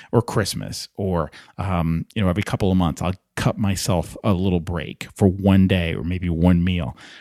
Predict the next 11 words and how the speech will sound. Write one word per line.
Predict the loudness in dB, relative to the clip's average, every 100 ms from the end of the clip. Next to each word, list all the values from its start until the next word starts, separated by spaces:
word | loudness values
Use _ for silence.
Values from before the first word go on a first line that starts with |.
| -20
And | -2 2 2 -2 _
you | 4
know |
what? | 6 4 0
For | 0 2
me, | 6 6 6
that | 2 4
works. | 4 4 0
For | -2
other | 0 0
people | 0 0 0 -2